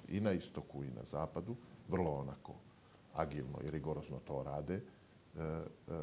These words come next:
međutim, mi smo došli do situacije kad nešto mora da se učini. Na neki način ta situacija mora se staviti pod kontrolu. Ovo je jedan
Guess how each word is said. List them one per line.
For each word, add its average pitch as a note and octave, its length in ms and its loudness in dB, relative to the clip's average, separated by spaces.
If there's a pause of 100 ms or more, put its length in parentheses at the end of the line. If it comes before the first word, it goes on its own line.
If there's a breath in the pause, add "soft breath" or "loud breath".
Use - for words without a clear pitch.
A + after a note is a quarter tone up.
(380)
međutim, D#2 760 2 (1400 loud breath)
mi F2 220 2
smo - 140 -2
došli F2 220 0
do D#2+ 100 -4
situacije E2 580 -2
kad D2 200 -4
nešto D2+ 220 -6
mora C#2 300 -4
da - 60 -16
se - 160 -14
učini. - 180 -12
Na E2 80 -2
neki E2+ 260 0
način D#2 260 -2
ta - 160 -2
situacija - 420 -4
mora C#2+ 200 0
se - 80 -4
staviti D#2 280 0
pod D2 120 -6
kontrolu. C#2+ 320 -6 (1040)
Ovo F#2+ 200 8
je G2+ 120 8
jedan A2+ 280 10